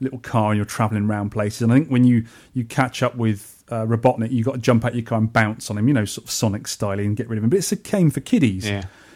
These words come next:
Speaker 1: And then
Speaker 2: Yeah.
Speaker 1: when I looked on, I think it was U K VAC Forum, someone, you might even you that posted it on there, it showed a picture of the actual cabinet that it was in, and it sparked that thing in my mind, went, "I've seen that somewhere." And I showed wife, and I said,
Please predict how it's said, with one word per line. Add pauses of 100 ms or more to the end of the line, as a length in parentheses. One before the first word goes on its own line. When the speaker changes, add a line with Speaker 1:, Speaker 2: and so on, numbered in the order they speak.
(140)
Speaker 1:
And
then
Speaker 2:
Yeah.
Speaker 1:
when
I
looked
on,
I
think
it
was
U
K
VAC
Forum,
someone,
you
might
even
you
that
posted
it
on
there, (480)
it
showed
a
picture
of
the
actual
cabinet
that
it
was
in,
and
it
sparked
that
thing
in
my
mind,
went, (160)
"I've
seen
that
somewhere." (1000)
And
I
showed
wife, (540)
and
I
said,